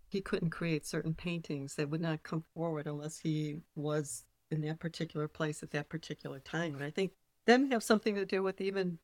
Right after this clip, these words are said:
you know, creative ideas, how they kind of sprout in different areas of the world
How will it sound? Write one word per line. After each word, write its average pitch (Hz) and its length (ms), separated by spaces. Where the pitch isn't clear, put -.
you 175 120
know, 165 120
creative 175 400
ideas, 175 480
how 165 180
they 170 320
kind 180 300
of 170 260
sprout - 800
in 170 120
different 180 380
areas 165 440
of 156 120
the 156 80
world 147 640